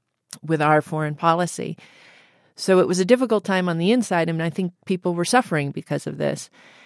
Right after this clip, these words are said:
And, um, when I left, I did. I sort of needed to get out some of that,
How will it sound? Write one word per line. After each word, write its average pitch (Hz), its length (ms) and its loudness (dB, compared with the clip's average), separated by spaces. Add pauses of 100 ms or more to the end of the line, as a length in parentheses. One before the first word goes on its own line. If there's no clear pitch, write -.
(400)
And, 175 720 0 (260)
um, 165 640 -2 (720)
when 185 260 2
I 175 280 4 (120)
left, 214 840 2 (680)
I 175 240 2 (120)
did. 165 220 6
I 151 100 2
sort 170 220 -2
of 170 80 0
needed 165 320 0
to 156 240 -2 (120)
get 190 260 4 (600)
out 147 300 0 (180)
some 160 260 -2
of 151 140 -2
that, 147 320 0